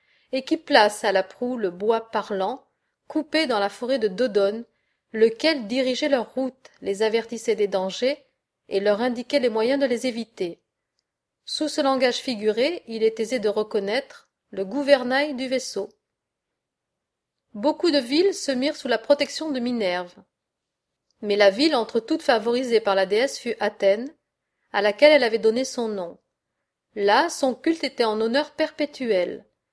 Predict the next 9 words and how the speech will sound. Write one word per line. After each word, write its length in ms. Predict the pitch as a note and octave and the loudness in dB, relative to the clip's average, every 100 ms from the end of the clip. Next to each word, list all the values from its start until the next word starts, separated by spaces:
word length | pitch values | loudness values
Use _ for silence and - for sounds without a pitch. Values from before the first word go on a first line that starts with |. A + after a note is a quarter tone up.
| _ _ - | _ _ -2
Elle 200 | A#3+ B3+ | 0 2
y 120 | F4 | 4
avait 240 | D#4+ A#3 | 4 2
ses 280 | - - C4+ | 0 2 0
autels, 580 | B3 - G3+ F#3+ G#3 B3 _ _ _ _ _ | 0 0 4 4 2 -6 _ _ _ _ _
ses 200 | - A3 | -10 -8
plus 200 | - C#4 | -4 2
belles 180 | A#3 | 2
statues, 600 | A3 - A3 A3 G3 F#3+ | 2 -2 -4 -4 -10 -10